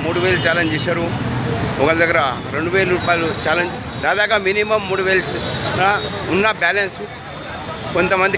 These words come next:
కట్టుకోలేక, అయితే మహిళలు కూడా దీంట్లో డ్యూ పెట్టినందుకు ఈరోజు ఫైనల్ చేశారు.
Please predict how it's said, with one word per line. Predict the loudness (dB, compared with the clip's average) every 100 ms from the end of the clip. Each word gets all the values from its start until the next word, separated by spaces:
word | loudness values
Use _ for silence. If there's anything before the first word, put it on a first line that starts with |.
| -2
కట్టుకోలేక, | -4 0 2 2 2 0 -2 -12 -14 -14 -12 -10 -8 -8 -6 -4 -4 -4 -4 -4 -4 -6 -4 -4 -2 0
అయితే | 2 2 2 2
మహిళలు | 2 2 2 0
కూడా | 2 2 0
దీంట్లో | -2 0 -2 -2 -8 -8 -8 -6 -4 -4 -4 -4 -4 -2 -4 -4 -4 -6 -6 -6 -2
డ్యూ | 0 2
పెట్టినందుకు | 0 0 0 0 0 -2 -4 -10 -12 -10 -8 -8 -8 -8 -6 -2
ఈరోజు | 2 2 2
ఫైనల్ | -2 0 0 2
చేశారు. | 2 2 0